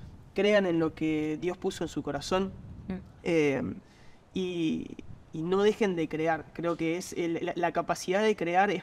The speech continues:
Speaker 1: es, es uno de los, de los dones que nos da Dios y es una de las cosas más valiosas que podemos tener, más que tener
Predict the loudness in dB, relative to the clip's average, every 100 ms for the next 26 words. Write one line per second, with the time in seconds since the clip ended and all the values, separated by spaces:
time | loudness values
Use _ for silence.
0 | -6 -6 -6 -8 -16 -20 -20 -20 -10 -8
1 | -4 -2 0 2 0 -2 -6 -6 -4 -4
2 | -4 0 2 2 0 -6 -20 -20 -20 -18
3 | -6 -4 0 4 4 4 2 0 -4 -20
4 | -20 -8 -2 0 0 0 0 2 2 0
5 | -2 -6 -2 0 2 2 0 -4 -6 -4
6 | -2 -2 0 0 0 0 0 -2 -4 -12
7 | -4 -2 -2